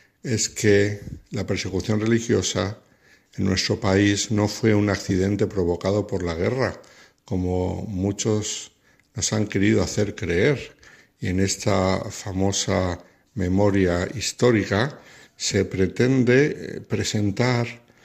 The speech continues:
la muerte de sacerdotes y religiosos como consecuencia de los disturbios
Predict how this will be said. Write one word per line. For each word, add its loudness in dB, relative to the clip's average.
la -4
muerte 2
de 2
sacerdotes 0
y 0
religiosos -2
como 2
consecuencia 2
de 4
los 0
disturbios 0